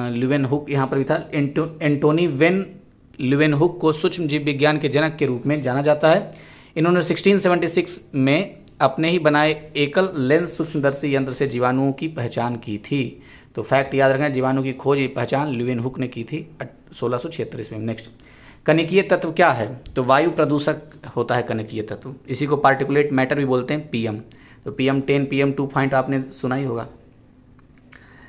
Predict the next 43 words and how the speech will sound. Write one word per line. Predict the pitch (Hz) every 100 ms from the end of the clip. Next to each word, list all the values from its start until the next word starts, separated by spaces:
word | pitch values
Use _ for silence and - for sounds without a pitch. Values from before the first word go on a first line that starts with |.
| - - _ -
लिखा | 127 127 143
हुआ | 147
वही | 143 143
चीज़, | 143 156
कनिकीय | 156 139 135 151
तत्व | 151 147
यानी | 143
पार्टिकुलेट | 139 139 135 139 143
मैटर | 143 139
को | 139 143
कनिकीय | 143 - 135 143 151 165
प्रदूषक | 160 135 135 143
भी | 131 151
कहा | 151 123
जाता | 110 107
है, | 107 107
जो | 120
कि | 127 151
वायु | 123 123 147
में | 147
उपस्थित | 135 131 123 143
अत्यंत | 123 - 151 143
सूक्ष्म | - 185 180
कणों | 156 139 135
व | 151
तरल | 143 - 143 151
के | 151 151
सूक्ष्म | 143 - 156 143
बूंदों | 127 127 135
का | 139
एक | 147 131 107
जटिल | 135 180
मिश्रण | 160 139 - 117
होता | 107 -
है। | 139 117 - - - - - -
यह | 147
वायु | 139 151 175
की | 170
गुणवत्ता | 143 143 143 160
को | 151 156
प्रभावित | 139 117 120 -
करने | - 147 156
वाले | 147 151